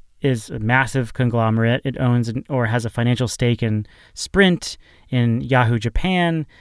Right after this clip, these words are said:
in the robot company Boston Dynamics, a whole host of companies. And its executives have talked a pretty big game about becoming a renewable energy powerhouse, but it hasn't delivered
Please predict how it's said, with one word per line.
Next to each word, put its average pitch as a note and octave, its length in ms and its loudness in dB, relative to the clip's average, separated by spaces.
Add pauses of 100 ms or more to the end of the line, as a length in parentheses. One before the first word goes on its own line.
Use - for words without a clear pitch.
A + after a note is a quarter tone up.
(240)
in A#2+ 320 -4
the A#2 100 -6
robot C#3 380 2
company B2+ 320 0
Boston A#2+ 400 0
Dynamics, C#3+ 800 0
a A#2+ 60 -6
whole C#3+ 180 2
host C3 300 0
of A#2 100 -12
companies. A#2+ 540 -6 (360)
And C#3 60 2
its C3 100 -2
executives F#3+ 480 -2
have D3+ 80 -4
talked - 240 -2
a C3 80 0 (240)
pretty B3 160 -2
big E3+ 180 0
game D3 200 6
about B2+ 200 4
becoming C3 360 2
a B2+ 60 0
renewable A#2+ 420 2
energy A#2 360 0
powerhouse, C3 760 0 (360)
but B2+ 100 -2
it B2+ 80 -2
hasn't D3 400 0
delivered A#2+ 560 -2